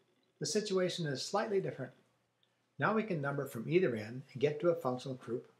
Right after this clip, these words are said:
with number two. In a case like this, where there's a tie, we number from the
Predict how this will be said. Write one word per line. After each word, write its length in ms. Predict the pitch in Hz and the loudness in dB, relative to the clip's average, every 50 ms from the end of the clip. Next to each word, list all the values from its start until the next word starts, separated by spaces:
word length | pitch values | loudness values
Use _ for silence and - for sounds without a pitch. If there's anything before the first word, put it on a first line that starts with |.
| _ _ | _ _
with 140 | 135 127 131 | -6 -6 -4
number 260 | 123 123 131 165 165 | -4 -4 -4 -4 -4
two. 260 | - - 220 - - - - - _ _ _ _ _ _ _ _ _ _ _ _ _ - | 0 2 2 2 2 -2 -6 -12 _ _ _ _ _ _ _ _ _ _ _ _ _ -4
In 80 | 147 160 | -4 -4
a 60 | 160 | -4
case 420 | 160 - 226 247 254 240 - - | -4 0 2 2 2 2 2 0
like 260 | 202 180 180 180 - | 2 2 2 0 2
this, 400 | - 139 120 - - - - - - _ _ | 2 2 2 2 0 -4 -10 -12 -16 _ _
where 120 | 139 139 | 0 2
there's 240 | 143 143 135 131 - | 4 4 4 2 0
a 60 | - - | -2 -4
tie, 440 | - - 147 123 107 104 107 - - _ _ _ _ _ _ _ _ _ _ _ _ - | -4 -4 -4 -4 -4 -6 -10 -16 -20 _ _ _ _ _ _ _ _ _ _ _ _ -4
we 80 | 139 | -2
number 280 | 135 156 190 208 220 220 | 2 2 4 4 4 2
from 220 | 220 - 185 185 | 0 2 0 0
the 100 | 180 180 | 0 -2